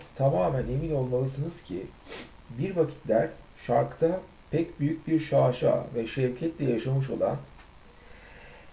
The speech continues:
<clears throat> bir muazzam imparatorluğun sükûtunu temin içindir. Bu imparatorluk, İslamiyet'in şevket ve azametini temsil eden bir hükümettir.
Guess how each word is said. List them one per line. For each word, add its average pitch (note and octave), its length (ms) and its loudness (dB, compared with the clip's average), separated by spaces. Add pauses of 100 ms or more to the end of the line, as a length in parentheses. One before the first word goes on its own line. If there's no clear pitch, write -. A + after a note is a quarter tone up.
(480)
<clears throat> D#3+ 600 12
bir F3+ 160 6
muazzam D3+ 640 8 (240)
imparatorluğun C3+ 920 4 (460)
sükûtunu D3 840 -2 (240)
temin C3 380 0
içindir. - 400 -12 (1900)
Bu C3+ 160 0
imparatorluk, A2 760 0 (480)
İslamiyet'in B2 720 0 (140)
şevket B2+ 580 -2
ve A#2+ 100 -2
azametini A#2 680 0
temsil A2+ 340 -8
eden B2 300 -2
bir A2+ 60 -6
hükümettir. G#2 640 -8